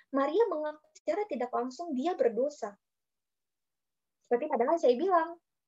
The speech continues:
"Ini ibu, ibu Tuhan, dosanya apa gitu? Kalau dia ada dosa pasti nggak akan terpilih gitu loh jadi, jadi ibu Tuhan." Tapi Maria masih mengakui dia dosa. Poin kedua yang kita bisa pelajari sama-sama, eh,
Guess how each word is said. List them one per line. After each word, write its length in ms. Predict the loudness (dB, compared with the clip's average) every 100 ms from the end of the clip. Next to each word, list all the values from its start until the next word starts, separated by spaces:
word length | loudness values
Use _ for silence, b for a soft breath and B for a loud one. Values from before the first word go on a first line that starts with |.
| -10
"Ini 320 | -6 -4 -2
ibu, 160 | -2
ibu 340 | -2 -4 -6 -6
Tuhan, 480 | -4 -6 -4 -6 -2
dosanya 400 | 0 0 -2 -6 -8
apa 400 | -12 -6 -2 -2
gitu? 240 | -2 -6
Kalau 240 | 0 4 4
dia 240 | 4 4
ada 80 | 4 4
dosa 320 | 2 0 -2
pasti 240 | -2 0 -4 B B B
nggak 160 | 6 6
akan 120 | 6 0
terpilih 320 | -2 0 2 2
gitu 160 | 2
loh 140 | 2 4
jadi, 160 | 0
jadi 240 | 4 4 4 0
ibu 160 | -6
Tuhan." 320 | -6 -6 -8
Tapi 240 | -8 -10 -8 -6
Maria 240 | -4 -4 -6
masih 240 | -6 -8
mengakui 400 | -8 -10 -10 -10
dia 160 | -6 -2
dosa. 480 | -2 -2 -6 -18 -20 _ _ _ _ _ _ _ _ _ _ _ _ _
Poin 280 | -2 2 2
kedua 400 | 2 2 2 2
yang 80 | 0
kita 240 | -4 -4 -2
bisa 240 | 0 0
pelajari 400 | 2 4 4 4
sama-sama, 560 | 0 -4 -4 -4 -2 -2 -2 B B B _ _ _
eh, 560 | -2 0 0 -2 -2